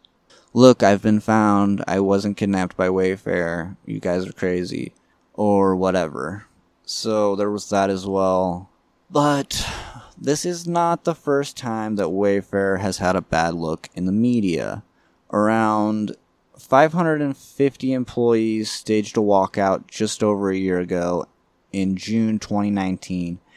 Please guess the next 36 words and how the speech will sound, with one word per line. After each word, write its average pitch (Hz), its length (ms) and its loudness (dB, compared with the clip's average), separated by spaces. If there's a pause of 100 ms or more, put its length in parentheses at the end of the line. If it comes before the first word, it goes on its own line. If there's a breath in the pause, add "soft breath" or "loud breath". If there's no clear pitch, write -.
(260 soft breath)
after 101 300 0
finding 120 380 0
out 117 160 0
they 110 100 2
were 101 140 2
making 104 420 0
beds 98 420 0
to - 80 -10
cage 98 380 -4
children 95 480 -4
in 87 160 -4
ice 90 260 -6
detention 92 540 -8
centers 85 640 -6
in 90 140 -6
Texas - 580 -8
near 85 140 -8
the 82 60 -8
Mexican 85 500 -10
border. 80 560 -10 (440 soft breath)
The 120 100 0
deal 135 240 4
was 165 220 2
made 139 300 2
with 123 140 -2
the 117 60 -4
government 110 480 0
contractor 101 640 -2
for 95 160 -8
two 120 220 -6
hundred 113 300 -4
thousand 98 380 -2
dollars 90 360 -2
worth 92 220 -8
of 82 180 -12
beds 110 340 -2